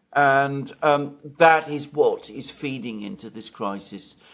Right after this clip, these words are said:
in Kiev, because with the military situation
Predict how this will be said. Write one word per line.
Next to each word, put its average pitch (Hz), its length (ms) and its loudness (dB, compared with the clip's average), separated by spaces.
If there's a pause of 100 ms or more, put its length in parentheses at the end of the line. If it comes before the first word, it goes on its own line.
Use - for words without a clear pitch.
(140)
in 117 160 -10
Kiev, 101 640 -6
because 117 480 -10 (400)
with 143 580 0
the 104 400 -6
military 156 540 2
situation - 800 -14